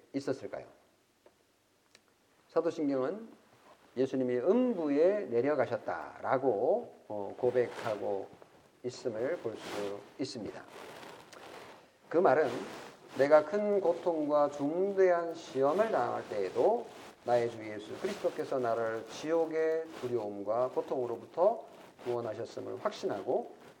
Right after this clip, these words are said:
거기에서 풍성한 위로를 얻도록 하기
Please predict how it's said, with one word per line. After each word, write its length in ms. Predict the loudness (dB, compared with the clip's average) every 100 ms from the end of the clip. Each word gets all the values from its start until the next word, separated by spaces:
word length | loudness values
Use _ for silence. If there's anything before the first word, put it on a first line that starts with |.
| -10
거기에서 500 | -10 -8 -6 -6 -6
풍성한 760 | -8 -6 -6 -4 -2 0 -2 -4 -14 -20 -20 _ -20 -8
위로를 640 | -4 4 4 4 0 -2 0
얻도록 460 | -2 2 2 2 0
하기 480 | -6 -6 -6 -8